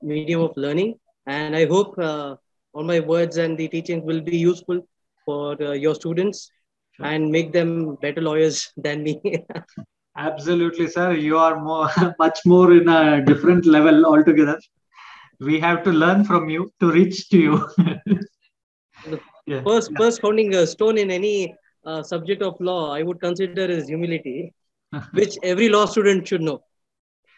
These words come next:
Speaker 1: That is the
Speaker 2: Absolutely.
Speaker 1: basis of all our knowledge. <laughs>
Speaker 2: <laughs> Yeah.
Speaker 1: So basically, we will, uh, start the session with your permission, sir.
Speaker 2: Yeah, sure, sure, sure.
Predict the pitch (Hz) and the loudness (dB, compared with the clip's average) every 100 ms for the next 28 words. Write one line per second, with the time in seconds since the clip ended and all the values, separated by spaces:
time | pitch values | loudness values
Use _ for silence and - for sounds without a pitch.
0 | _ - 156 160 185 196 233 220 208 226 | _ -20 -12 -4 0 2 2 2 2 2
1 | 240 220 214 196 208 208 196 190 180 175 | 0 -2 -4 -4 -4 -4 -4 -4 -2 -4
2 | - - 170 - 165 175 - 175 - - | -6 -16 -16 -10 -8 -6 -8 -10 -12 -20
3 | _ _ - - _ 151 143 185 180 202 | _ _ -20 -20 _ -8 -8 -8 -8 -6
4 | 233 226 233 226 202 208 214 208 202 190 | -8 -6 -6 -4 -4 -2 -2 -2 -2 -4
5 | 185 170 _ _ _ _ _ _ - 196 | -4 -8 _ _ _ _ _ _ -6 -4
6 | 202 208 190 190 214 269 - _ _ 165 | -2 -4 -4 -6 -6 -10 -14 _ _ -12
7 | 160 185 185 202 196 190 233 254 _ _ | -8 -6 -4 -6 -6 -6 -4 -8 _ _
8 | _ _ _ _ _ _ _ _ _ _ | _ _ _ _ _ _ _ _ _ _
9 | 165 165 - - _ _ - 190 143 - | -2 -2 -2 -10 _ _ -2 0 0 -6
10 | - - - - - | -12 -16 -20 -20 -20